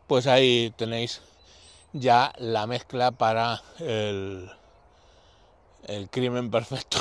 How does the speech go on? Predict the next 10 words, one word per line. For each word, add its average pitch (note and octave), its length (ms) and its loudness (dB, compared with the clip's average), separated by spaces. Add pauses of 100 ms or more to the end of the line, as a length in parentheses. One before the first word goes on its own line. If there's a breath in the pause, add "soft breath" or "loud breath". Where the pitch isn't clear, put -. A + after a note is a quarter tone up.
(100)
<laughs> B2 120 -10
que A#2+ 160 2
llega A#2+ 420 4
en A#2 180 -2
una A#2+ 220 2
Semana F2+ 380 -6
Santa. - 400 -8 (960 loud breath)
Eh, A#2+ 1300 10
claro, B2+ 340 6 (220)
mm, F#2+ 720 -8